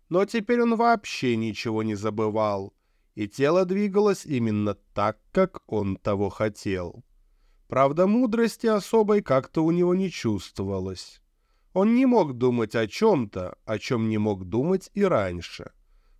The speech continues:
Так что просто из-за повышения интеллекта гением назвать себя он никак не мог. Если честно, я бы с радостью обменял Си в интеллекте на обычное А, но во всех статах.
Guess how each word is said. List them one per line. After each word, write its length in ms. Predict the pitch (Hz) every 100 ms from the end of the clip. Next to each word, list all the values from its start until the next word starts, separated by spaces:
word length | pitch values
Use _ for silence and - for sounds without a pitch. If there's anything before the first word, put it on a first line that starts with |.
| _
Так 200 | 131 135
что 160 | -
просто 520 | 175 220 269 226 - 127
из-за 240 | 104 117
повышения 640 | 104 113 113 - 120 113
интеллекта 760 | 104 101 - 101 127 185 - 220
гением 600 | 143 104 104 107 123 135
назвать 400 | 143 135 147 147
себя 280 | - 165 170
он 200 | 170 175
никак 580 | 180 - - 95 90 -
не 200 | 107 117
мог. 380 | 110 92 87 - _ _ _ _ _ _ _ _ _
Если 440 | 123 196 214 269
честно, 400 | 233 285 254 -
я 160 | 123 120
бы 120 | 120
с 100 | -
радостью 580 | 143 143 123 113 - 117
обменял 500 | 113 117 117 113 104
Си 280 | - 127 117
в 100 | 107
интеллекте 720 | 101 - 101 131 214 - 233
на 220 | 226 190
обычное 640 | 127 110 104 - 123 131 -
А, 320 | 156 101 85 - _ _
но 260 | - 95 101
во 140 | 123
всех 360 | 170 - 92 90
статах. 640 | - 113 120 - 78 71